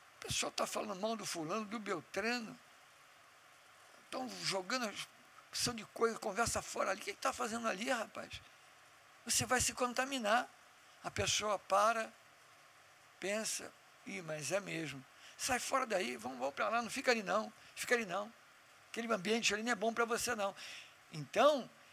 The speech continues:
foi chamar à parte para uma boa causa. Chamar à parte para conversar algo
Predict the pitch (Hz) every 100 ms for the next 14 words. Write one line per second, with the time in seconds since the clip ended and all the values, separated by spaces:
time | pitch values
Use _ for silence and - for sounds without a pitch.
0 | - - - - 196 196 147 - - 220
1 | 208 226 262 220 - 202 247 208 - -
2 | - - 226 233 220 185 185 220 226 -
3 | - - 180 185 165 117 120 - - -
4 | - - - 247 254 285 226 - 202 233
5 | 233 - - - - 226 226 214 - 240
6 | 208 226 - - 220 190 185 233 233 170